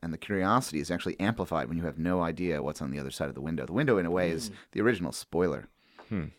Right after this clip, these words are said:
Speaker 3: Well, I
Speaker 1: Uh,
Speaker 3: guess it is sort of a, the ar-, you know, people can, you know, people argue that, you know,
Speaker 1: It's
Speaker 3: movies are sexier when people leave their clothes on, you know? It's
Speaker 1: Exactly,
Speaker 3: sort of
Speaker 1: exactly.
Speaker 3: a
Speaker 1: The more layers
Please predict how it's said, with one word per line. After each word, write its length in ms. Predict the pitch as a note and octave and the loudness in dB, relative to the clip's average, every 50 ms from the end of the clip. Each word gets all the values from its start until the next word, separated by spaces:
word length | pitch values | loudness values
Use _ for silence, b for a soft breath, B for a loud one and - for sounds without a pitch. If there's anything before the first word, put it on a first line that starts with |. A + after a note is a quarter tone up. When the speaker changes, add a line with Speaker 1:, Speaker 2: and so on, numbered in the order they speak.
| _ _ _ b b b b b b b b b | _ _ _ b b b b b b b b b
Speaker 3:
Well, 200 | - A2 A2 A#2+ B2 | 2 4 6 6 6
I 60 | G2+ | 6
Speaker 1:
Uh, 20 | G#2+ | 6
Speaker 3:
guess 260 | G2+ A2+ B2 B2 - | 8 6 6 6 6
it 80 | A#2 A2+ | 6 6
is 140 | A2+ G#2 | 6 6
sort 220 | - - A2 G#2 G2+ | 6 6 8 8 8
of 120 | G2 E2+ | 8 6
a, 220 | F#2 F2 F2 E2+ E2+ | 6 6 8 6 6
the 160 | D#2 F2+ F2 | 4 2 2
ar-, 140 | E2+ E2 - | 2 2 2
you 100 | F2 F2+ | 2 0
know, 240 | E2 D#2+ D#2+ D#2+ E2 - | 0 0 -2 -4 -6 -4
people 340 | - F#2+ F2+ - F#2 F2 F2 | -4 -4 -2 0 0 0 0
can, 320 | - - F#2+ F#2 G2 - | 0 0 0 0 0 0
you 100 | - G#2 | 0 0
know, 120 | G2+ G2+ G#2 | 0 -2 -2
people 260 | - A2+ A2 - G#2+ | -4 -6 -4 0 0
argue 320 | G#2+ A2+ A#2 A2+ A#2 A#2+ A2+ | 2 2 2 2 0 2 2
that, 220 | A#2 A#2+ A#2+ - | 2 2 2 2
you 100 | - A#2+ | 0 0
know, 340 | A#2 A#2+ A#2+ A#2+ B2 B2 B2 | 0 0 0 0 -2 -2 -2
Speaker 1:
It's 100 | B2 A#2+ A#2+ | 0 2 4
Speaker 3:
movies 300 | B2+ C3+ C#3 C3 A#2+ B2+ | 6 8 8 8 10 8
are 80 | A#2+ | 8
sexier 640 | A#2+ - - - C#3+ C#3+ - - C#3+ C3+ C3+ C3 B2+ | 6 6 6 6 4 4 4 2 4 6 6 6 6
when 180 | B2+ C3 B2+ | 4 2 2
people 200 | B2 D3 C3+ C#3 | 0 2 2 4
leave 160 | C3+ C3 B2+ | 4 2 2
their 100 | B2+ C3 | 2 0
clothes 400 | B2+ - - A#2+ B2 B2+ B2 A2+ | 0 2 2 4 4 4 4 4
on, 340 | G2+ F#2+ D#2+ - - - - - | 2 2 2 -2 -6 -8 -8 -6
you 100 | E2+ E2 | -4 -2
know? 300 | F2 F#2 G2 G#2+ A2+ G#2 | 0 0 0 0 -2 -2
It's 100 | F#2 G#2+ | -2 -2
Speaker 1:
Exactly, 600 | G#2 G2 F#2+ F2 F#2+ G2 G2+ G2+ - - E2 B1+ | -2 -4 -2 0 2 2 4 2 2 0 -4 -4
Speaker 3:
sort 80 | A1 A1 | -4 -2
of 60 | D2+ - | -2 2
Speaker 1:
exactly. 400 | A2 G#2+ G2 G#2 G2+ G2 F#2 - | 4 6 6 6 4 2 0 -2
Speaker 3:
a 20 | |
Speaker 1:
The 100 | - F2 F2 | -2 0 0
more 280 | F2+ G2+ A2+ C3 C3 | 2 6 6 8 8
layers 480 | B2 A2+ A#2 A#2 A2+ A2 A2 A2 G#2 - | 8 8 8 10 10 10 8 6 4 0